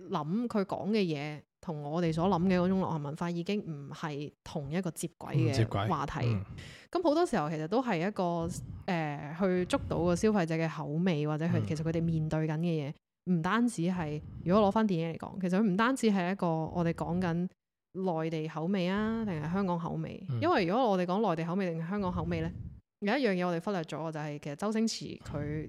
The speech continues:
Speaker 1: 嘅，譬如新喜劇之王噉樣，
Speaker 2: 嗯。
Speaker 1: 其實佢食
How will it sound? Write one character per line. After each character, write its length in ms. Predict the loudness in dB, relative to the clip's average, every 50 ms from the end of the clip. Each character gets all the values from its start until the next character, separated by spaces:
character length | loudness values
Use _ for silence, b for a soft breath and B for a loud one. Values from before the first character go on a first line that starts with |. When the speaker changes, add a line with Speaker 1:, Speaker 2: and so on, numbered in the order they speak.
| -8 -8
Speaker 1:
嘅， 320 | -6 -6 -4 -4 -6 -6 -6
譬 120 | -6 -6
如 60 | -6
新 220 | -2 2 2 4 4
喜 60 | 4
劇 200 | 2 2 0 -2 -6 _ _ _ _ _ _ _ -20 -20 _
之 200 | -4 0 2 4
王 240 | 4 4 2 -2 -4
噉 60 | -6
樣， 200 | -6 -6 -6 -2 -2
Speaker 2:
嗯。 20 |
Speaker 1:
其 80 | 0 0
實 100 | 0 0
佢 140 | 0 -2
食 160 | -2 -2 -4